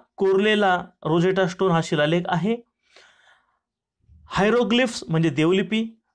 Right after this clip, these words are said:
डेमोटिक म्हणजे दस्तऐवजांसाठी वापरण्याची लिपी आणि ग्रीक लिपी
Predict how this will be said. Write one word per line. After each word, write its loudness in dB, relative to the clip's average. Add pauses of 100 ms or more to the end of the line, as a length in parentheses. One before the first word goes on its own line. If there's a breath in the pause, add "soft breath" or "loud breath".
डेमोटिक 0
म्हणजे 2
दस्तऐवजांसाठी 0
वापरण्याची 0
लिपी -6 (280 loud breath)
आणि 0
ग्रीक -2
लिपी -2